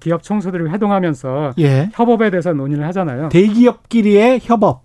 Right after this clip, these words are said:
Speaker 1: 네네.
Speaker 2: 경쟁만이 아닌.
Speaker 1: 그렇습니다.
Speaker 2: 예.
Speaker 1: 그게, 어, 일본에서는 이삼 년 전부터 제가 그래서 그 춘추 전국시대라고 그 표현을 해봤는데
Speaker 2: 예.
Speaker 1: 춘추 전국시대라는 것이 서로 싸우면서 협-,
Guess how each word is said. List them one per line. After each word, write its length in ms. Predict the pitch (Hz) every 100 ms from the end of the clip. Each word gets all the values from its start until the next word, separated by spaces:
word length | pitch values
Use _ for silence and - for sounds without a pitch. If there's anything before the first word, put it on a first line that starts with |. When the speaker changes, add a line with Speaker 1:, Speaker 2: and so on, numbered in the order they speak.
| -
Speaker 1:
네네. 380 | 160 156 123 -
Speaker 2:
경쟁만이 640 | 170 185 190 202 185 180
아닌. 440 | 170 123 135 120 226
Speaker 1:
그렇습니다. 480 | 185 156 139 135 117
Speaker 2:
예. 60 | _ _ _ -
Speaker 1:
그게, 360 | 190 226 208 - _ _ _ _
어, 400 | - 143 139 135 127 - _ -
일본에서는 560 | 180 214 233 208 214
이삼 300 | 185 - 214
년 160 | 214 202
전부터 680 | 202 170 - 151 156 156 160 -
제가 260 | 165 185
그래서 340 | 185 180 170 170
그 300 | 156 151 139 _ _ _ _
춘추 340 | - 254 254 202
전국시대라고 960 | 160 185 - - 175 165 151 135 139 190 208 _
그 360 | 135 127 123 120
표현을 400 | 202 202 180 165
해봤는데 420 | 190 165 131 127 135
Speaker 2:
예. 340 | 165 143 170 254 _ _ _
Speaker 1:
춘추 320 | _ 247 240 226
전국시대라는 640 | 190 208 - 190 180 170
것이 200 | 160 180
서로 180 | 240 240
싸우면서 640 | - 240 254 233 202 185
협-, 220 | 156 220